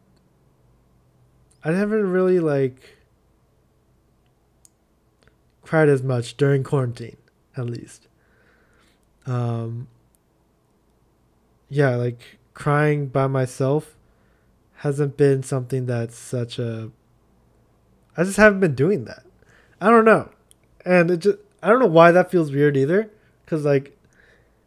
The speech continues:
I, in one way I can be like, "Oh, I haven't cried, so, like, that's a good thing," <laughs> right?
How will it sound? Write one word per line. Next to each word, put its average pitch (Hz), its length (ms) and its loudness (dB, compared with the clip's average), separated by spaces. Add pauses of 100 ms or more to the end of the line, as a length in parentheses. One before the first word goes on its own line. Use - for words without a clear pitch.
(1200)
I, 156 160 4
in 160 300 -2
one 170 320 4
way 143 160 6
I 135 80 2
can 135 140 -6
be 135 80 2
like, 131 200 -2
"Oh, 135 200 2
I 127 80 2
haven't 135 200 -2
cried, 127 360 -4
so, 127 140 -8
like, 120 220 -6 (1080)
that's 131 180 -6
a 135 40 -6
good 160 200 2
thing," 123 280 2
<laughs> - 40 -4
right? 165 240 2